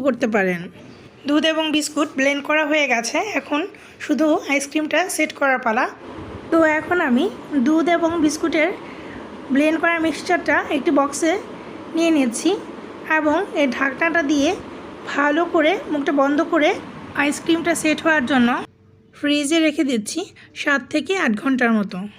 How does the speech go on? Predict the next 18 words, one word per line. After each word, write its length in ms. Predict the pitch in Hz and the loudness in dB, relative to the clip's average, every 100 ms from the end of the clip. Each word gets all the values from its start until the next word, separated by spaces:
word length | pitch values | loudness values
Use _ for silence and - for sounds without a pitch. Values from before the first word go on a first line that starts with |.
| - - - - - - 294 | -20 -16 -16 -16 -14 -2 0
আট 100 | 254 - | 0 0
ঘন্টা 260 | 320 320 311 | 0 2 2
হয়ে 160 | 320 294 | 2 2
গেছে, 260 | 262 233 311 392 339 | 0 0 -2 -2 0
এর 80 | 285 | 0
মানে 140 | 285 294 | 0 0
আমার 120 | 277 285 | 0 0
আইসক্রিমটি 420 | 285 - 330 302 | -2 -6 -2 -2
সেট 160 | 330 269 311 | -2 -2 0
হয়ে 140 | 269 240 | 0 0
গেছে। 260 | 226 - 359 - - - - - - | -2 -2 -4 -6 -16 -16 -16 -14 -2
তো 60 | 302 | 0
আপনাদেরকে 480 | 294 311 320 285 294 349 - - - - - | 0 0 0 0 0 0 -2 -14 -14 -10 0
দেখিয়ে 260 | 285 302 311 | 0 2 2
দিচ্ছি 240 | 277 226 339 415 359 | 2 0 -2 -2 -2
এটা 120 | 294 - | -2 -2
কতটা 280 | 269 285 320 - | -2 0 -2 -2
সুন্দরভাবে 540 | 302 311 320 311 302 | -4 0 2 2 0